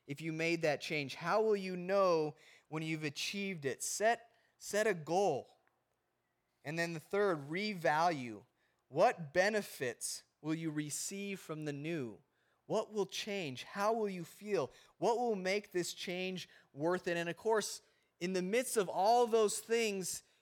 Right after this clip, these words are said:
it's obviously not you that's going to make the change. It's you with the Holy Spirit's power working through you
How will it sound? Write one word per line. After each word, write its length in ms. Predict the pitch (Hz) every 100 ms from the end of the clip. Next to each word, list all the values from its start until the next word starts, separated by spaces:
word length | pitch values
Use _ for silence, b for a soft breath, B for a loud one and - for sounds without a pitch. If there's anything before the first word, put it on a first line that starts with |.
| b
it's 180 | 180 -
obviously 460 | 196 233 240 208 208
not 260 | 190 208 - _ _ 135
you 380 | 147 185 254 240
that's 220 | 175 151
going 280 | - 175 185
to 240 | - 175 151 _ -
make 280 | 156 170
the 100 | -
change. 640 | 139 - 156 127 117 - - _ _ _ _ _ _ _ -
It's 240 | 147 -
you 560 | 147 175 233 240 240 226
with 140 | 147
the 80 | 151
Holy 300 | 135 180 180
Spirit's 400 | 165 - 170 -
power 480 | - - 190 190 160
working 460 | 147 180 180 170 135
through 500 | - 165 185 254 254
you 420 | 156 127 107